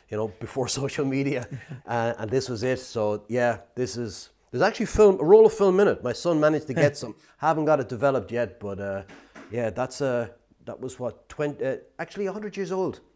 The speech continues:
Speaker 2: Yeah.
Speaker 1: That was bought in nineteen twenty-one.
Speaker 2: So now think about what just happened. And we did not plan this. Anyone who's watching or listening.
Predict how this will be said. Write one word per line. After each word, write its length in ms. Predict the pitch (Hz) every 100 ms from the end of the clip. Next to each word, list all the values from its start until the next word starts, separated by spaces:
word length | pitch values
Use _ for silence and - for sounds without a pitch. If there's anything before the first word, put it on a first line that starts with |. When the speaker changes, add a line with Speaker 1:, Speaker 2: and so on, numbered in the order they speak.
| _ -
Speaker 2:
Yeah. 300 | 135 143 147
Speaker 1:
That 120 | -
was 120 | 175 -
bought 280 | 175 170 170
in 420 | 147 151 151 147 143 - _ _
nineteen 640 | 131 156 156 156 151 147 139 _ -
twenty-one. 500 | 156 147 139 135 98 - _ _ _ _ _ _ - - -
Speaker 2:
So 140 | -
now 240 | 165 165 -
think 300 | - 226 233
about 240 | 202 170
what 140 | 160 135
just 200 | 147 135
happened. 400 | 127 - - -
And 240 | 143 135 131
we 140 | 139
did 160 | 175 165
not 220 | 160 180
plan 280 | 175 165 165
this. 180 | 180 175
Anyone 360 | 135 135 143
who's 140 | 151 135
watching 360 | 147 143 151
or 80 | 143
listening. 460 | 123 117 120 127